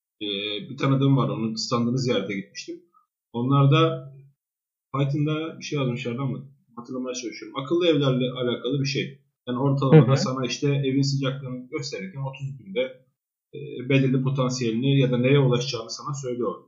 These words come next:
Speaker 1: Geliş-, ge-, ge-,
Speaker 2: Hı.
Speaker 1: şey, geçmişi ve geleceği alıp ortalamasını çıkartıyordu. E, o işte Ar-Ge müdürü olan yetkili kişi geldiğinde şey dedi. "Ya bizim elimizde öyle bir data var ki," dedi. "Hani,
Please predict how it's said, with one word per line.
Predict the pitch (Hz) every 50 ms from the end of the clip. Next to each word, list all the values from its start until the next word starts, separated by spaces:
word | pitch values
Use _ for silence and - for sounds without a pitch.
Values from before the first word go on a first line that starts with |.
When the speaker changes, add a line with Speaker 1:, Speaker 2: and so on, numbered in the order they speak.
| _ - -
Speaker 1:
Geliş-, | 170 151 139 139 - - -
ge-, | 143 139 139 139
ge-, | 135 143 147 135 117
Speaker 2:
Hı. | 104
Speaker 1:
şey, | 98 - -
geçmişi | 135 151 143 - - 139 139 143 135
ve | 139
geleceği | 139 143 135 131 123 127 147 139
alıp | 135 143 139
ortalamasını | 151 147 139 - 135 127 127 123 135 139 139
çıkartıyordu. | - - - - - - 98 - - - - _ _ _ _ _ _ _ _ _ _ _ -
E, | 123 123 123 123 123 123
o | 120 147 160 156 147 - - - - _
işte | - - - 165 151
Ar-Ge | 147 151 151 151 170
müdürü | 180 185 175 180 180
olan | 185 185 185 175
yetkili | 165 165 160 - - 190 185 185
kişi | - - - 165
geldiğinde | 170 170 170 170 185 185 180
şey | - - 175 165
dedi. | 156 123 104 95 92 - - _ _ _ _ _ _ _ -
"Ya | 147 147 127
bizim | 135 127 139 165 196
elimizde | 190 185 170 160 151 123 139 160 185 185 - - - - -
öyle | 127 143 160 170
bir | 175 160
data | 165 151 170 170 180
var | 196 190 - -
ki," | 147 117
dedi. | 113 107 117 147 170 170 - -
"Hani, | - 127 135 135 135 135 -